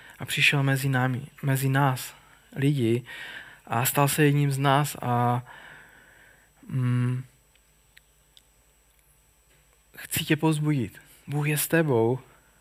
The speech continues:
nikdy tě neopustí a nikdy se tě nezřekne. Když se přiblížíš k němu,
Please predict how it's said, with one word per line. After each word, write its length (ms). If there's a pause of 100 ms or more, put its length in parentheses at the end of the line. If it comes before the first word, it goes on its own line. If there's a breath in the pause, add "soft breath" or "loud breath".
(280 soft breath)
nikdy 260
tě 160
neopustí 720
a 40
nikdy 300
se 160
tě 120
nezřekne. 580 (1500 loud breath)
Když 200
se 100
přiblížíš 800
k 60
němu, 500